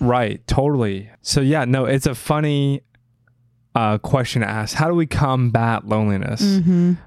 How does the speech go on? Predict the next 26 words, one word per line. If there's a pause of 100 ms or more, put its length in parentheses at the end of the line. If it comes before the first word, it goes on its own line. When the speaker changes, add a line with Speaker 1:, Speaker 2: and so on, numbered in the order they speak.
(100)
Speaker 1:
Or
how
do
we, (280)
maybe
a
g-,
better
way, (240)
not
to
say
that
yours
is
bad, (540)
Speaker 2:
<laughs>
Speaker 1:
is
how
do
we
struggle
and
work
through
it?